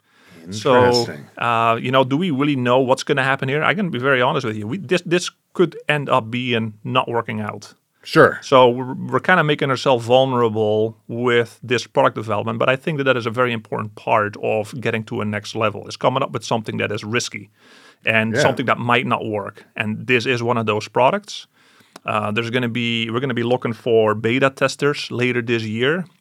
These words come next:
Speaker 1: where people are gonna be able to try this.
Speaker 2: Mm-hmm.
Speaker 1: Uh, it's gonna have a lot of testing before this becomes a, a product that anybody can buy, uh, more than anything else that we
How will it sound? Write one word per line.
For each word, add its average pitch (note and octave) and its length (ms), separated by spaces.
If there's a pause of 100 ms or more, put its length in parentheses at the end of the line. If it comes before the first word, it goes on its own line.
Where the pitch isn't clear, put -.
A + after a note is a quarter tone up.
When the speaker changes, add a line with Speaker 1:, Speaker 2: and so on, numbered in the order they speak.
(100)
Speaker 1:
where A2 520
people A2 680 (100)
are A#2 160
gonna A2+ 160
be A#2 120
able G#2+ 160
to A2 340 (560)
try C#3+ 300
this. - 360 (240)
Speaker 2:
Mm-hmm. F#2+ 400
Speaker 1:
Uh, G#2+ 320
it's - 140
gonna D#3 180
have C3+ 200
a - 20
lot A2+ 400
of F#3 80
testing A2 380
before G#2+ 360
this A2 160
becomes G#2+ 480
a, G2+ 320 (600)
a G2+ 340 (340)
product A2+ 360
that A2+ 160
anybody G#2+ 380
can G#2 240
buy, G2 400 (180)
uh, G#2 140
more A#2+ 320
than A2 160
anything A2 440
else G2+ 200
that G#2 160
we G2+ 240